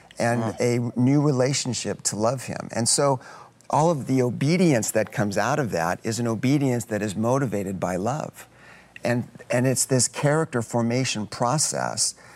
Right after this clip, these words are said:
Speaker 1: that we have been invited into that leads to what I believe is the abundant life.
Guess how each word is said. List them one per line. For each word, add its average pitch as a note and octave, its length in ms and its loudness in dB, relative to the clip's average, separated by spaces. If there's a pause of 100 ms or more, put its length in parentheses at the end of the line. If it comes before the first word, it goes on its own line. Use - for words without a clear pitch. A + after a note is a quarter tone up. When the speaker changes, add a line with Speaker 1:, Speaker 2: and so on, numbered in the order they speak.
(140)
Speaker 1:
that A#2 460 0
we B2+ 180 2
have B2 140 2
been A#2+ 160 0
invited A2+ 520 2
into A2 420 -2
that G2+ 260 0
leads D3+ 480 0
to G2+ 200 -2
what G2+ 120 2
I B2+ 180 2
believe G2+ 380 -2
is A2 160 -2
the A2 140 -2
abundant F2 420 -2
life. G2 420 -4